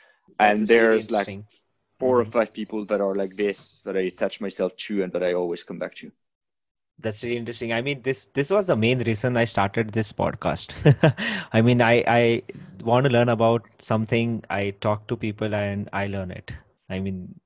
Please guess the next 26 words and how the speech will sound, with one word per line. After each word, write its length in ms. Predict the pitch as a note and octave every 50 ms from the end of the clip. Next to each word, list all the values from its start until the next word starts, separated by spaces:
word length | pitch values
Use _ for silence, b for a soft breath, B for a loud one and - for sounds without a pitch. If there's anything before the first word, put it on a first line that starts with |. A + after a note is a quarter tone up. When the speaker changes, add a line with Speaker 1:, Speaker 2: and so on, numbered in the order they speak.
| _ _
Speaker 1:
yeah, 200 | - A#2 A#2+ A2 G2+
that's, 260 | A2 A#2 A2 - -
that's 320 | _ - B2+ B2 - - _
the 160 | - C3 A#2+
most, 440 | A#2 A2+ A#2 B2+ B2+ - - b b b b b b b b b b _ _ G#2 G2+ G2 _ _ _ _
the, 140 | B2+ B2+ B2
that's 240 | - C3 B2+ -
the 80 | - F3
best 320 | C#3+ - B2+ B2 - - G#2+
way. 280 | G#2+ A2 A#2 B2 A#2+ -
At 220 | - A2 G#2+ -
least 220 | A#2 A#2 A2 - A2
it 60 | A2+
has 140 | A#2+ A2+ G#2+
helped 240 | A2+ A#2 A2+ _ -
me, 140 | G#2+ A2 A#2
and 120 | A2 G#2
I, 200 | G#2 G2+ G#2 G2 - -
I 140 | - G#2 G#2
think 220 | G2+ - A2 G#2 G#2
it 80 | G2+
has 100 | G#2+ G#2
helped 260 | G#2 G2+ G2+ G#2 -
you 160 | - F#2 G2 A2+
as 160 | A2+ G#2 G2
well. 180 | G2+ G2 F#2